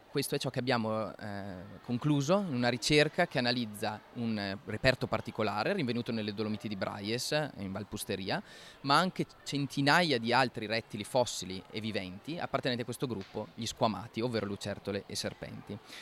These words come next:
Da queste analisi, che hanno richiesto una gran parte di sforzo tecnologico, sia per estrarre questa lucertolina dalla roccia, è molto piccola, circa otto centimetri, è inglobata in una roccia molto resistente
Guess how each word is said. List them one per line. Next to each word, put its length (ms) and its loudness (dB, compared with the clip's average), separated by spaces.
Da 120 -2
queste 260 2
analisi, 580 6
che 160 -2
hanno 280 2
richiesto 600 2
una 240 -2
gran 260 2
parte 460 2
di 80 -4
sforzo 460 0
tecnologico, 1040 -2
sia 280 -2
per 360 2
estrarre 720 2
questa 340 -2
lucertolina 600 0
dalla 200 2
roccia, 360 -2
è 60 2
molto 320 0
piccola, 380 -2
circa 460 0
otto 220 -4
centimetri, 720 -2
è 100 -4
inglobata 480 6
in 60 4
una 140 6
roccia 260 2
molto 340 2
resistente 800 -4